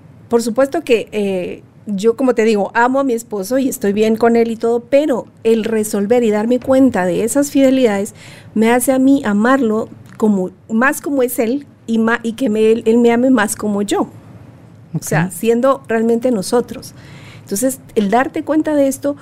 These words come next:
Speaker 1: no quiere decir que como lo escogí así, me voy a divorciar. No,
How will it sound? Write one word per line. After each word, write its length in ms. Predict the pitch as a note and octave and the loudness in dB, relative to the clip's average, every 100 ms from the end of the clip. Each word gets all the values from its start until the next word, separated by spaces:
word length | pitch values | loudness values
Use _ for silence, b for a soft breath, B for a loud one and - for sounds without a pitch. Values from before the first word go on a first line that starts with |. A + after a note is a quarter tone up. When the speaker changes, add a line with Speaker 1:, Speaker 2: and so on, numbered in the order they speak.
| B B | B B
Speaker 1:
no 140 | B3 C4 | 0 0
quiere 180 | D4+ C4+ | 2 0
decir 200 | C#4 C#4 | 0 -4
que 120 | B3 | -6
como 220 | A3+ G3+ | -6 -4
lo 100 | G3 | -2
escogí 400 | F#3+ G#3 G3 B3 | -4 -6 -4 0
así, 380 | C4 C4 D4 D4 | 0 2 0 0
me 120 | A#3+ | -2
voy 140 | G#3+ A3 | 0 0
a 80 | B3 | 0
divorciar. 520 | A3 G3+ C4+ C4 - | 0 -2 -2 -2 -4
No, 460 | B3 B3+ D4 D4 | 0 4 6 4